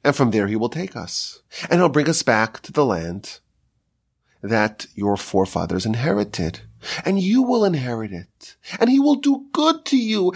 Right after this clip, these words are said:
And he will increase you more than your forefathers. And he will circumcise your heart. This is all Deuteronomy chapter thirty, and, uh, this is my own translation. I'm just reading the Hebrew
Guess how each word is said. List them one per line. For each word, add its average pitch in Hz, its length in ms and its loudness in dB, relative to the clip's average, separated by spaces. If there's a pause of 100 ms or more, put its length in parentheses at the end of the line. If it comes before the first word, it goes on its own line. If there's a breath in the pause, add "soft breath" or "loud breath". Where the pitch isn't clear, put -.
And 254 100 4
he 277 120 4
will 277 340 2 (480)
increase 277 640 2
you 175 380 2 (160)
more 131 320 2
than 123 180 -2
your 110 180 2
forefathers. 98 920 -6 (1600 loud breath)
And 131 100 2
he 196 140 6
will 208 380 2
circumcise 214 580 2
your 180 80 4
heart. 139 80 2
This 160 160 -4
is 143 80 -2
all 120 440 4 (680)
Deuteronomy 110 380 2
chapter 98 500 -4
thirty, 117 340 0
and, 95 320 -4 (800)
uh, 98 100 -8
this 104 220 -6
is 101 60 -6
my 92 100 0
own 110 140 2
translation. 107 420 0
I'm 98 60 -4
just - 100 2
reading 107 180 -2
the 101 60 0
Hebrew 110 520 2